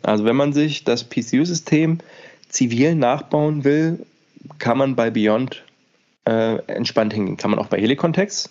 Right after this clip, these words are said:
glaube ich, bis auf wenige Ausnahmen. Aber bei Beyond gibt's halt auch die verschiedenen Layer, ähm, eben angefangen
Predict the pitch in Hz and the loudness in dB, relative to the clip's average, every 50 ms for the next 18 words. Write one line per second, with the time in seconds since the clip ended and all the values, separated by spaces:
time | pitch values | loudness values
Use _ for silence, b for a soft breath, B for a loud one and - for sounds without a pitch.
0 | _ _ - - - 104 113 135 170 165 170 123 117 104 110 113 110 101 - - | _ _ -8 -2 -2 0 0 0 -2 -4 -4 -6 -6 -4 -2 -2 -2 -2 -2 -4
1 | 135 143 175 175 202 226 226 B B B B B B B B 113 123 123 127 135 | -4 -2 -2 -2 -2 -2 -4 B B B B B B B B 0 0 2 2 2
2 | 135 135 135 139 165 170 - - - - 143 127 - - - 117 131 165 160 - | 2 2 2 0 0 -2 -4 -6 -4 -2 -2 -2 0 0 0 0 0 0 -2 -6
3 | - _ b b b b b b b b _ - 135 - 143 127 - - 156 143 | -14 _ b b b b b b b b _ -8 -6 -4 -4 -6 -2 -2 -2 0
4 | 143 135 123 120 113 131 135 139 151 156 160 156 156 160 151 - - - 127 131 | 0 0 0 2 2 2 2 2 2 2 0 0 -2 -4 -4 -6 -6 -4 -2 0
5 | 131 131 135 131 135 135 131 123 - - - 117 117 120 113 107 120 139 135 - | 0 0 0 0 -2 -2 -4 -6 -8 -6 -6 -4 -4 -2 0 0 0 0 0 0
6 | - 123 123 123 127 131 131 135 | 0 0 0 0 0 -2 -2 -4